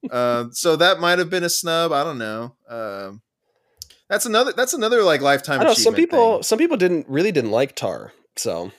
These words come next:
Speaker 2: I
Speaker 1: Yeah,
Speaker 2: don't
Speaker 1: 'cause
Speaker 2: know.
Speaker 1: they're losers. They're, "Oh, it's about,
Speaker 2: <laughs>
Speaker 1: oh, it's about a conductor."
Speaker 2: Oh,
Speaker 1: "Oh, it's
Speaker 2: she, no, no,
Speaker 1: long."
Speaker 2: it's about a scissoring conductor. Oh.
Speaker 1: Sure, I guess. I don't know.
Speaker 2: Uh, she, she kisses some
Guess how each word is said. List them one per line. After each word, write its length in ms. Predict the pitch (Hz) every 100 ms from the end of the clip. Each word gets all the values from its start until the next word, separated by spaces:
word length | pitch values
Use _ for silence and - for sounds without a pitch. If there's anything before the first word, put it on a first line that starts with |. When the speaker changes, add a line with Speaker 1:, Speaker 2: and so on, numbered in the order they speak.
| _ _ _ _ _ _ _
Speaker 2:
I 40 | -
Speaker 1:
Yeah, 60 |
Speaker 2:
don't 100 | 135
Speaker 1:
'cause 120 | 196 185
Speaker 2:
know. 40 |
Speaker 1:
they're 180 | 180 151
losers. 680 | 123 143 208 110 92 95 104
They're, 260 | 101 123 131
"Oh, 260 | 165 165 139
it's 220 | - -
about, 420 | 135 147 147 -
Speaker 2:
<laughs> 760 | 120 120 _ 85 _ _ _ _
Speaker 1:
oh, 180 | 151 151
it's 120 | 139
about 400 | 135 135 139 117
a 60 | 139
conductor." 1080 | - 151 120 117 123 - - 101 90 98 - _ _
Speaker 2:
Oh, 840 | 170 147 165 139 76 60 53 50 67
Speaker 1:
"Oh, 80 | 143
it's 80 | 120
Speaker 2:
she, 120 | 123
no, 60 | 123
no, 60 | 143
Speaker 1:
long." 300 | 135 127 117
Speaker 2:
it's 260 | 104 131 127
about 160 | 156
a 60 | 117
scissoring 760 | 110 - - 156 151 139 131
conductor. 720 | 131 127 123 123 - 113 - 58
Oh. 680 | 135 117 90 52 50 78 127 - _ _ _ - - _ _ _
Speaker 1:
Sure, 400 | - - 90 98
I 40 | 82
guess. 440 | 87 92 - - 104
I 40 |
don't 100 | -
know. 140 | 85 107 _ _ _ _ 165 170
Speaker 2:
Uh, 20 |
she, 260 | 156 165 165
she 160 | - 170
kisses 360 | - 113 107 -
some 240 | 101 -